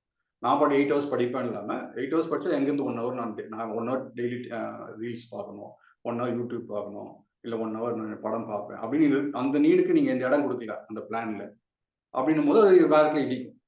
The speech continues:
So, அப்போ உங்க என்டர்டெயின்மெண்ட்டுக்கு எடுத்துக்கணும். அப்புறம், அ, படிக்கும்போது முதுகு வலிக்க ஆரம்பிக்கும். அப்போனா நீ ஹெல்த்துக்கும் அப்போ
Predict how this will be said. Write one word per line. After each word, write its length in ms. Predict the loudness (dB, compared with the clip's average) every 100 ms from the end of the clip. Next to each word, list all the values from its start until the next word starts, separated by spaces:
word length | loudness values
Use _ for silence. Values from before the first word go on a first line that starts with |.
| _ _ -4
So, 200 | 0 0
அப்போ 260 | 4 4
உங்க 480 | 4 2 2 2 0 -2 -6 -8
என்டர்டெயின்மெண்ட்டுக்கு 760 | -8 -6 -4 -4 -4 -6 -8
எடுத்துக்கணும். 460 | -10 -12 -12 -12 -12 -16 _ _
அப்புறம், 360 | -8 -4 -2 -2 -2 -2 -4 -6 -10 -14 -20 _ _ _ _ _ -12
அ, 120 | -8 -2
படிக்கும்போது 720 | 0 2 2 2 2 4 6 4 2 0 -2
முதுகு 380 | -2 -4 -2 -2
வலிக்க 200 | -2 -4
ஆரம்பிக்கும். 520 | -4 -8 -8 -10 -8
அப்போனா 340 | -4 0 2
நீ 140 | 2 4
ஹெல்த்துக்கும் 400 | 2 2 2 2
அப்போ 300 | 0 -2